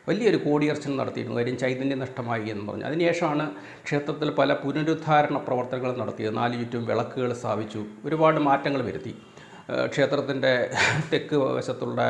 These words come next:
തെക്കേ കിഴക്കേ മൂലയിലുണ്ടായിരുന്ന ആലിൻ്റെ ചുവട്ടിൽ ഇരുന്ന, ഏഹ്, നാഗപ്രതിഷ്ഠകളെല്ലാം എടുത്ത് പുറത്ത്, ക്ഷേത്രത്തിന് പുറത്ത് ആ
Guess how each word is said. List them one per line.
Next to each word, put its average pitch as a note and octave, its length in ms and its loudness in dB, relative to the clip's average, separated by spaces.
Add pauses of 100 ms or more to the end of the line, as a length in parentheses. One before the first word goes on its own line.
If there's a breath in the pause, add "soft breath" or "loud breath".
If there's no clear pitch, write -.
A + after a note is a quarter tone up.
(180)
തെക്കേ C#3 320 0
കിഴക്കേ B2+ 360 -2
മൂലയിലുണ്ടായിരുന്ന A#2+ 760 -2
ആലിൻ്റെ A#2+ 260 0
ചുവട്ടിൽ A2+ 420 -4
ഇരുന്ന, A2+ 240 -4 (720 loud breath)
ഏഹ്, A#2+ 260 -2
നാഗപ്രതിഷ്ഠകളെല്ലാം A#2+ 1000 2
എടുത്ത് G#2+ 360 -2
പുറത്ത്, A#2+ 400 -4 (1080 soft breath)
ക്ഷേത്രത്തിന് C3 520 -2
പുറത്ത് B2 320 0 (420)
ആ A#2+ 100 2